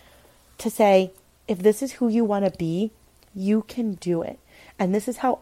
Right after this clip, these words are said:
I did it." And that's why I believe I love listening to podcasts with interviews, because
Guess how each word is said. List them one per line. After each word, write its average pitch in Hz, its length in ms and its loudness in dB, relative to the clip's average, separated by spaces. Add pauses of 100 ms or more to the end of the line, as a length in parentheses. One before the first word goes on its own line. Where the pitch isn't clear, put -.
I 180 240 0
did - 180 -4
it." - 240 -4
And 208 200 0
that's 240 340 0
why 208 340 0 (760)
I 226 140 10
believe 220 280 8
I 202 60 8
love 190 260 6
listening 202 320 -2
to 196 80 -6
podcasts 185 500 -6
with 185 220 -4
interviews, 196 480 2
because 190 380 -2